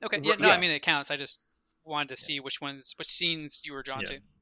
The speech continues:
Speaker 2: Yeah, all, all the stuff of her exploring as well, and yeah, like you said, the, the
Speaker 3: Mm-hmm.
Speaker 2: cave, pla-, it, it just felt, just, it had a very, it, it, it got the adventure tone. It,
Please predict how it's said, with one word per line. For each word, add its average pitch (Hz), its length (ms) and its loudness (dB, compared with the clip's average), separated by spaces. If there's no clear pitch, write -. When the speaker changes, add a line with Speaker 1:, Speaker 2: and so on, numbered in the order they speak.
Speaker 2:
Yeah, 135 400 6
all, 160 140 4
all 202 180 0
the 214 80 0
stuff - 200 -4
of 190 100 -10
her 175 120 2
exploring 135 720 0
as 101 140 -4
well, 123 400 4
and 110 100 -2
yeah, 101 120 2
like 101 120 -4
you 107 80 -16
said, 110 140 -6
the, - 160 -4
the 117 60 -10
Speaker 3:
Mm-hmm. 107 140 -6
Speaker 2:
cave, 117 200 -2
pla-, 131 100 -4
it, 160 160 0
it - 40 -6
just 208 200 -8
felt, 190 300 -2
just, - 320 -10
it 143 120 2
had 175 160 0
a 165 60 0
very, 135 520 0
it, 131 180 0
it, 147 240 4
it 151 220 0
got 185 160 -2
the 170 200 -2
adventure 110 460 -2
tone. 82 500 -8
It, 82 200 -4